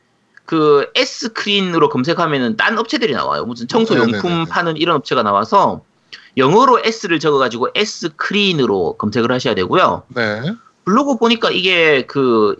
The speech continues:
Speaker 1: 입주 청소 같은 거 있잖아요.
Speaker 2: 아, 그
Speaker 1: 그냥
Speaker 2: 집이나 뭐
Speaker 1: 네네.
Speaker 2: 이사 가서, 예.
Speaker 1: 네네, 그렇죠. 이사 갈 때, 그다음에 나갈 때, 이럴 때 청소하는 그런 것도 다 하는 곳이라서
Speaker 2: 네.
Speaker 1: 그 일반 그 빌딩 없는 분들도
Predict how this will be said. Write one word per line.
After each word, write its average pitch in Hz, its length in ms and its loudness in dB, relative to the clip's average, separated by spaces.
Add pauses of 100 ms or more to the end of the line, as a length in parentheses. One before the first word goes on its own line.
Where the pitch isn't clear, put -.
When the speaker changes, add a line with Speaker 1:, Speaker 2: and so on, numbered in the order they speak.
Speaker 1:
입주 262 300 -2
청소 294 300 0
같은 143 200 0
거 98 80 -2
있잖아요. 76 380 -4 (340)
Speaker 2:
아, 147 320 2
그 135 200 0
Speaker 1:
그냥 139 160 2
Speaker 2:
집이나 139 760 -2
뭐 131 160 0
Speaker 1:
네네. 127 440 2
Speaker 2:
이사 156 240 2
가서, 135 580 2
예. 104 220 -2
Speaker 1:
네네, 117 240 0
그렇죠. - 220 -6
이사 117 280 -2
갈 185 300 -2
때, 147 180 2
그다음에 127 360 -2 (340)
나갈 135 420 -2
때, 127 120 0
이럴 143 260 -4
때 104 200 -4 (320)
청소하는 160 400 -2
그런 240 220 2
것도 190 180 -2
다 143 100 -8
하는 190 520 -2
곳이라서 131 720 -2 (240)
Speaker 2:
네. 113 60 -8 (260)
Speaker 1:
그 165 200 0
일반 254 420 0 (160)
그 170 140 -4 (300)
빌딩 214 280 2
없는 156 300 2
분들도 202 840 2